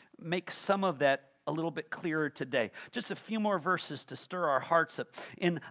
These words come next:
Isaiah forty-two, prophesying of what would be accomplished in Christ, it says this, and listen to the peculiarity of the words and the power behind them.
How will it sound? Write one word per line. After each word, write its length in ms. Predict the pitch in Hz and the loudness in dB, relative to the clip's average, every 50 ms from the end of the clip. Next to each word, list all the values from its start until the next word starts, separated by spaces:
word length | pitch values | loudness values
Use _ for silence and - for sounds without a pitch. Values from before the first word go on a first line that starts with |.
| - - | 4 4
Isaiah 540 | 208 208 202 190 151 202 233 220 202 180 | 6 6 4 2 2 2 4 4 4 2
forty-two, 720 | 147 - - - 196 202 180 180 160 - - - 190 151 131 | 2 -2 -4 0 0 0 0 0 -4 -6 -4 -2 -2 -2 -2
prophesying 920 | - - - - - - - - - 170 - - 190 170 160 147 139 139 151 | -4 -8 -4 -2 0 0 0 -2 -4 -4 0 0 2 2 4 2 2 0 2
of 220 | - 156 147 - 156 | 0 0 0 0 -2
what 220 | 214 226 180 - | -2 -2 0 0
would 160 | 196 190 151 | 0 -2 -2
be 100 | 151 170 | 0 -2
accomplished 680 | 151 139 - - - 220 220 208 185 202 165 151 - - | -2 -2 -2 -2 2 2 2 2 2 -2 -4 -4 -2 -4
in 160 | 175 165 156 - | -4 -4 -4 -6
Christ, 440 | - - 202 175 151 135 - - - | -4 0 0 0 0 -2 -6 -10 -6
it 160 | - 208 - | -6 -6 -6
says 400 | - - - 247 240 233 220 160 | -6 -4 -2 0 0 0 0 -2
this, 240 | 151 165 139 - - | -2 -2 -2 -2 -2
and 100 | 185 208 | -6 -4
listen 320 | 233 294 269 - 320 339 330 | -4 -4 -4 -6 -8 -6 -6
to 60 | 320 | -4
the 100 | 294 262 | -6 -6
peculiarity 1120 | - - 226 214 - - - 262 254 247 233 226 220 214 208 190 180 170 170 175 180 - _ _ - | -6 -4 -6 -6 -6 -6 -8 -6 -6 -6 -6 -6 -6 -6 -2 -2 -2 -2 -2 -2 -6 -8 _ _ -2
of 160 | 185 185 160 | -2 -2 0
the 80 | 175 196 | 0 0
words 520 | 180 196 202 196 180 160 143 120 - - - | 2 4 4 6 4 4 2 0 -4 -6 -4
and 100 | 151 165 | -4 -4
the 80 | 175 165 | -4 -4
power 380 | - - - - 240 226 202 165 | -8 0 4 4 4 4 4 2
behind 340 | 156 160 151 196 208 180 | 2 2 2 2 0 0
them. 140 | 139 104 80 | -2 -4 -6